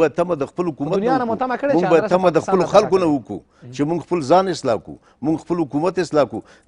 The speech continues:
Speaker 1: دا خو په دې نه کیږي، اوس ځکه کومه خبره کوم، ته فکر کوې چې زه پرون والي وم، نن نه وم، ځکه دا خبرې کوم. ګوره، چا چې یو ورځ ماموریت هم کړی، په دې پوهېږي چې مقرري شته، منفقي هم شته. خو یو شي کې به صحیح ده چې موږ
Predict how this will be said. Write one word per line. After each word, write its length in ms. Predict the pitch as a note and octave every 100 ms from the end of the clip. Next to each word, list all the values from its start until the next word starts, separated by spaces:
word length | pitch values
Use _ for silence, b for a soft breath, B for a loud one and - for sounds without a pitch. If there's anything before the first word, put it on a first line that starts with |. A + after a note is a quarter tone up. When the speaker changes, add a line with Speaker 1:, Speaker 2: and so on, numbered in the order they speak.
| C#3+
Speaker 1:
دا 60 | F#3
خو 80 | E3+
په 40 | F#3
دې 60 | G#3+
نه 60 | A3+
کیږي، 140 | G#3 F3+
اوس 80 | F3+ E3+
ځکه 220 | F#3 E3+
کومه 180 | G3 F#3+
خبره 260 | F3 F#3+ F#3+ F#3+
کوم، 140 | F#3+ F3+
ته 80 | E3+
فکر 240 | E3 F3 E3+
کوې 140 | F#3+ D#3+
چې 80 | E3+ b b -
زه 100 | D#3+ F3+
پرون 220 | F3+ F#3
والي 200 | F3 F#3 F#3+
وم، 140 | F3 F3
نن 100 | F3
نه 100 | F#3
وم، 100 | D#3+ D3
ځکه 200 | C3+ B2+
دا 60 | B2+
خبرې 220 | A2+ G#2 F#2+
کوم. 100 | E2 - b b
ګوره، 160 | D#3+ F#3+ -
چا 100 | F#3
چې 100 | E3
یو 120 | F#3+ G3+
ورځ 200 | E3+ F3
ماموریت 360 | D#3+ E3 F#3+ F3+
هم 40 |
کړی، 280 | F#3+ G3+ D3+
په 60 |
دې 120 | D#3+ E3+
پوهېږي 280 | E3+ F#3+ F3+ D3+
چې 60 | D3+
مقرري 360 | C#3+ D3 D#3 F3
شته، 180 | - F3+
منفقي 400 | C#3+ A#2 A2 C#3
هم 60 | G#2 -
شته. 140 | - b b b b -
خو 120 | F#3 F#3 A2+ b b _ -
یو 240 | A#2 E3 G#3
شي 120 | F#3+
کې 120 | F3
به 260 | D3+ D3+ C3+ C3+ C3
صحیح 340 | - C#3 D#3+
ده 100 | F3
چې 120 | C3
موږ 180 | C#3 D#3+